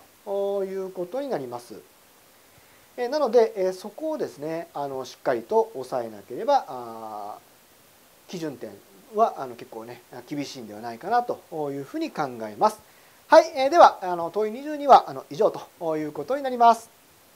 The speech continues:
はい、えー、ということでですね、あの、問い二十二、建物、それと問い二十一のですね、えー、土地、えー、見ていただけましたでしょうか。うん。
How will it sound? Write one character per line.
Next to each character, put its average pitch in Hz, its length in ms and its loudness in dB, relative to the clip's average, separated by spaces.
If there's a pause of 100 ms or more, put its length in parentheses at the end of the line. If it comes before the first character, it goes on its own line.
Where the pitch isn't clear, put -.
(3500)
は 277 120 8
い、 285 160 -10
え 277 260 0
ー、 269 40 -2
と 277 100 -2
い 285 100 0
う 294 80 0
こ 285 160 -2
と 302 140 2
で 214 120 4
で 139 140 0
す - 140 -14
ね、 180 420 2
あ 175 140 -2
の、 156 520 2 (640)
問 165 260 2
い - 20 -6
二 156 140 -8
十 135 160 -6
二、 131 480 -14
建 120 240 -10
物、 120 160 -10 (160)
そ 143 80 -14
れ 185 80 -10
と 180 60 -18
問 190 180 0
い - 20 4
二 175 100 -4
十 147 100 -8
一 117 120 -20
の 117 120 -20
で 104 80 -20
す - 80 -20
ね、 233 160 -4 (200)
え 175 160 0
ー、 156 40 -4
土 160 100 -8
地、 147 300 -8 (100)
え 151 40 -14
ー、 139 260 -12
見 131 80 -12
て 127 100 -6
い 120 80 -4
た 135 140 -6
だ 139 100 -2
け 139 220 -6
ま 135 160 -6
し - 160 -16
た 139 160 -8
で 180 180 -2
し 190 120 -10
ょ 160 80 0
う 131 40 -8
か。 - 200 -8 (520)
う 185 40 -10
ん。 135 200 -14